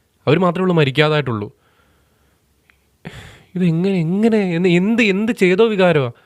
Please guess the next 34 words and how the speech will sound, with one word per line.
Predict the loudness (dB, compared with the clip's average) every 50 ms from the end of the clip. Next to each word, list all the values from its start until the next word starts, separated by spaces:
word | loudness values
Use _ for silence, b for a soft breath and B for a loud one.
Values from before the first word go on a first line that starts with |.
| b b b b 0
അത് | 0 2 2
അതിനകത്ത് | 2 2 2 2 2 0 2 2
ഞാൻ | 0 0 0 0
എവിടെയോ | 0 2 2 2 2
കണ്ടു, | 0 0 -2 -4 -6 b b b b -8 -8
കൃത്യമായിട്ട് | -4 -2 0 0 0 0 -2 -4 -4
സോഷ്യൽ | -4 -4 -2 -2 -2 0 0
മീഡിയയും | 0 0 0 -2 -2 -4 b b b b b b
അതേപോലെ | 2 2 2 2 2 0 0
തന്നെ | 0 -2 -2
ഇന്നത്തെ | -4 -4 -4 -4 -4 -4
സിനിമകളും | -6 -4 -2 -2 -2 0 -2 -2 -2 -2
ലഹരിയും | -2 -2 -2 -2 -4 -6 -8 -10 b b b b b b b b b b -4
ഇതുപോലത്തെ | -2 2 2 2 2 0 -4 -4
വിഷയങ്ങൾ | -2 -2 0 0 0 0 2
സ്വാ-, | 2 2 2 0 -4 -10 -14 -8 -4
സ്വാധീനിക്കുന്നുണ്ടെന്ന്. | -2 -2 0 0 -2 -4 -4 -6 -8 -10 -12 -12 -12 -12 -14 -16 -18 _ _ b b b b b b b b b b
തീർച്ചയായിട്ടും | -2 0 2 2 2 2 2 0 -6 -10 -12 _ _ _ _ _ _ 0
ഋതുജ | 0 0 0 0 0 0 0
എന്ന് | 0 -2 -2
പറഞ്ഞ | -2 -2 -4
ഒരുത്തൻ | -4 -4 -6 -6 -6 -8 -4 -2
കഴിഞ്ഞ | 0 0 0 0 -2
ആഴ്ച, | -2 -2 -2 -2 -4 -4
അധികം | -4 -4 -6 -6 -4 -2 -2
വൈകിട്ടില്ല, | -2 0 -2 -2 -4 -2 -4 -4 -4 -4 -4
മൂന്ന് | -2 -2 0 0
പേരെ | 0 -2 -2 -2
വീട്ടിൽ | -4 -6 -8 -2 -2
കയറി | 0 0 0 0
ചേർ-, | -2 -2 -4 -6 _ _ 0
തീർത്തു. | 0 0 0 -4 -8 -8 -6
ഇതാണ്ട് | -4 -4 -4 -2 -4
ഇന്നിവൻ | -4 -2 -2 -2 -4